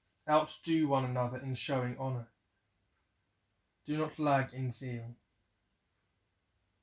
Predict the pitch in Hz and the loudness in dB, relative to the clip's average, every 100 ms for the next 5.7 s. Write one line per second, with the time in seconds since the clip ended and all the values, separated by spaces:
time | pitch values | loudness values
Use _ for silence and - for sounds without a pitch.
0 | _ 139 - 165 165 135 120 - - _ | _ -10 2 6 8 6 0 -8 -20 _
1 | - 131 - - 147 120 - _ _ _ | -10 -8 -8 -8 -6 -6 -8 _ _ _
2 | _ _ _ _ _ _ _ - 175 165 | _ _ _ _ _ _ _ -6 4 6
3 | 156 - 131 117 113 _ _ _ _ _ | 6 2 -6 -6 -10 _ _ _ _ _
4 | _ _ _ _ _ 147 127 185 170 143 | _ _ _ _ _ -10 0 6 6 6
5 | - 160 135 - 143 - | -2 -6 -6 -4 -4 -4